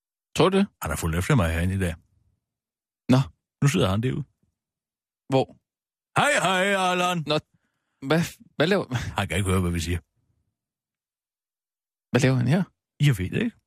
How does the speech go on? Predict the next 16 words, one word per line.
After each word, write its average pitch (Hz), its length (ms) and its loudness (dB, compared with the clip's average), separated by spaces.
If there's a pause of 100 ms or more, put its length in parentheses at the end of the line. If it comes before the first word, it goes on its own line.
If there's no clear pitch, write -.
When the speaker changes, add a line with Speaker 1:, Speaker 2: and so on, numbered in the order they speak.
(420)
Speaker 2:
Han 190 120 2
har 156 40 -2
gået 220 260 2
i 190 40 2
hælene 220 400 2
af 175 100 0
mig 196 200 0
som 160 180 -2
en, 143 180 0 (280)
som 165 200 2
en, 131 300 -2
øh, 120 300 0 (260)
hjemløs 185 520 2
hund 139 220 0
hele 123 180 0
dagen. 98 240 -6